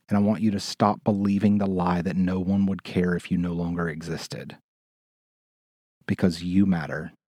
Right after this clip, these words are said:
and it means a lot that you're here.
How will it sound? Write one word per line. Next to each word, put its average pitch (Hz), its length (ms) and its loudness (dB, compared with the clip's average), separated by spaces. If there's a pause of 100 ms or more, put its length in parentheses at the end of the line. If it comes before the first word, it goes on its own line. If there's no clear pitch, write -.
(520)
and 98 140 2
it 98 80 -2
means 95 380 2
a 95 60 -2
lot 90 280 -6
that - 180 -4
you're 85 120 -2
here. - 480 -8